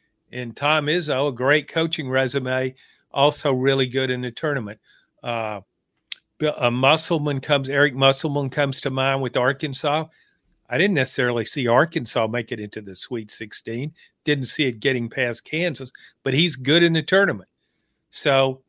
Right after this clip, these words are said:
I, because of that, just as I say, I think Kansas State is the toughest hurdle for Tennessee. I don't think Michigan State would be a walk in the park with the Elite Eight hanging in the balance,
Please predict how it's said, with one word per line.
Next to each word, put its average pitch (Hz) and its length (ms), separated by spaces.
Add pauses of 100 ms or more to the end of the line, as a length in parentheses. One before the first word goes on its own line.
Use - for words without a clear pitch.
I, 135 180 (220)
because 185 420
of 160 120
that, 170 480 (960)
just 165 300
as 185 120
I 160 120
say, 190 300
I 139 80
think 156 220
Kansas 151 420
State 160 240
is 143 120
the 127 80
toughest 131 480
hurdle 185 360
for 131 180
Tennessee. 135 720 (800)
I 123 100
don't 185 200
think 202 200
Michigan 175 380
State 170 320
would 139 180
be 143 120
a 135 80
walk 139 320
in 139 80
the 117 80
park 143 420
with 120 120
the 123 80
Elite 123 300
Eight 123 200
hanging 113 340
in 101 80
the 98 80
balance, 104 720